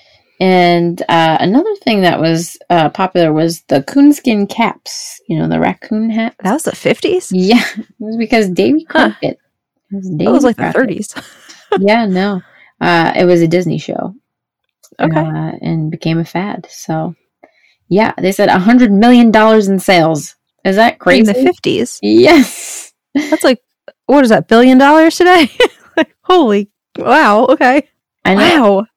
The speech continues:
Speaker 1: And yet, like, you don't see them, like, lying around anywhere. <laughs>
Speaker 2: No, no. I bet they're in a museum, a handful,
Speaker 1: Yeah, I'm
Speaker 2: but
Speaker 1: sure, I'm sure. But they gotta be somewhere, a hundred million dollars worth of them.
Speaker 2: Yeah, 'cause, like,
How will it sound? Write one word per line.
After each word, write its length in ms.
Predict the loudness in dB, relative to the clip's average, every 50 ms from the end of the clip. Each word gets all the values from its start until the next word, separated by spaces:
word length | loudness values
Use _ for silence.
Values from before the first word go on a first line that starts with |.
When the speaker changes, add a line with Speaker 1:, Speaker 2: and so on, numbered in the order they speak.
| _ 0
Speaker 1:
And 180 | 2 2 4 4
yet, 240 | 4 4 2 2
like, 280 | 2 0 0 0 0 -2
you 100 | 0 2
don't 220 | 2 2 2 0
see 160 | 0 0 0 2
them, 240 | 2 0 0 0
like, 180 | 0 -2 -2 -2
lying 420 | -2 0 0 2 0 0 -2 -2
around 480 | -4 -4 -4 -4 -4 -6 -6 -6 -8 -8
anywhere. 280 | -8 -6 -6 -6 -6 -8
<laughs> 60 | -10 -16 -20 -20 -20 -20 -20 -20 -20 -12 -6 -2
Speaker 2:
No, 400 | 0 0 2 2 2 2 2 2 0 0
no. 540 | 0 2 4 4 4 2 2 2 0 0 -2 -4 -4 -2
I 60 | 0
bet 160 | 0 0 2
they're 120 | 2 2
in 60 | 2 2
a 40 | 2
museum, 760 | 0 0 -2 -2 -2 -2 0 0 0 -2 -2 -4 -6 -10 -14 _ _ -12 -6
a 80 | -4
handful, 280 | -4 -2 -2 0 2 2
Speaker 1:
Yeah, 120 | 4 4 4
I'm 60 | 2 0
Speaker 2:
but 80 | 0
Speaker 1:
sure, 360 | 0 0 2 2 2 0 0 -2
I'm 100 | -4 -6
sure. 440 | -8 -6 -4 -4 -2 -2 -4 -4 -4
But 220 | -4 -4 -4 -2 -4
they 80 | -2
gotta 180 | 0 2 2 2
be 100 | 2 0
somewhere, 640 | 0 0 0 2 2 4 4 4 4 2 2 2 0 0
a 20 | 0
hundred 280 | 0 0 0 0 0
million 320 | 0 0 0 0 0 0 0
dollars 460 | 0 0 2 2 2 0 0 -2 -2
worth 160 | -4 -4 -6 -6
of 60 | -8
them. 320 | -8 -8 -8 -10 -10 -14 -16 _ _ _ _ _
Speaker 2:
Yeah, 140 | -6 -6 -4
'cause, 200 | -4 -6 -4 -2
like, 260 | -2 -2 -2 -6 -10